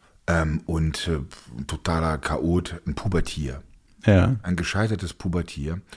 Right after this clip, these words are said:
Speaker 1: Ich lebe ja, seitdem ich, äh, fünfzehn bin, alleine, weil meine Mama mich damals, ähm, ja, rausgeschmissen hat, kann man ruhig so sagen.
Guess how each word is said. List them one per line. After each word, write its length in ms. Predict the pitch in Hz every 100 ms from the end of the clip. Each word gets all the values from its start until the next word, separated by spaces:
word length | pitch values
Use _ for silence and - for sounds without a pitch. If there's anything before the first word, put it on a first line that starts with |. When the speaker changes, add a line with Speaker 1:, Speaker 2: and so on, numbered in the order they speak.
| -
Speaker 1:
Ich 140 | - 80
lebe 240 | 92 113
ja, 80 | 110
seitdem 260 | 98 90 98
ich, 300 | 92 82 -
äh, 360 | - - 62 69
fünfzehn 380 | - 117 - 87
bin, 100 | 82
alleine, 400 | 73 78 98 101
weil 100 | 71
meine 200 | 71 71
Mama 200 | 85 95
mich 120 | 80
damals, 380 | 80 80 76 -
ähm, 320 | 69 71 71 - - -
ja, 160 | - - - -
rausgeschmissen 540 | - 120 131 151 131
hat, 100 | 139
kann 140 | - 113
man 60 |
ruhig 100 | 104
so 80 | -
sagen. 280 | 202 - 120